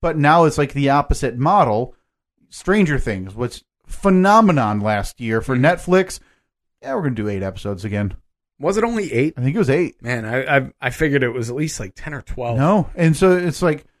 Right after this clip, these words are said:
Speaker 1: oh, all right. I mean, and there's a, there's a lot to be said for keep 'em wanting more type of
Speaker 2: Mm-hmm.
Speaker 1: thing.
Speaker 2: Sure.
Speaker 1: I mean, Game of Thrones takes that theory and
Speaker 2: Yeah.
Speaker 1: they smash their ratings every year.
Speaker 2: Yeah.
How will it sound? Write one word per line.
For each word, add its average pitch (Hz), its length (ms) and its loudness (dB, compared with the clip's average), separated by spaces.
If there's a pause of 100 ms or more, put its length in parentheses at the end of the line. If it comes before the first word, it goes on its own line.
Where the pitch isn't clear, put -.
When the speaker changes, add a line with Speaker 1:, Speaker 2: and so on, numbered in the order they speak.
(220)
Speaker 1:
oh, 254 340 0
all 180 80 -2
right. 240 300 -2
I 170 80 -2
mean, 196 220 2
and 185 280 0 (400)
there's 165 200 2
a, 180 60 0
there's 190 340 2
a 196 40 4
lot 190 280 6
to 170 60 2
be 156 160 -2
said 156 340 2
for 147 260 0
keep - 260 -4
'em 147 120 0
wanting 139 360 2
more 135 240 4
type 139 240 2
of 147 60 0
Speaker 2:
Mm-hmm. 170 100 -2
Speaker 1:
thing. 151 260 2
Speaker 2:
Sure. 147 280 -4
Speaker 1:
I - 120 -18
mean, 131 120 -2
Game 147 240 4
of 131 60 0
Thrones 143 360 0
takes 143 240 -2
that 139 240 0
theory 143 300 -4
and 131 80 0
Speaker 2:
Yeah. 127 60 2
Speaker 1:
they 117 60 -6
smash 131 420 -2
their 131 160 -6
ratings 127 440 0
every 131 260 2
year. 131 440 2
Speaker 2:
Yeah. 107 160 -8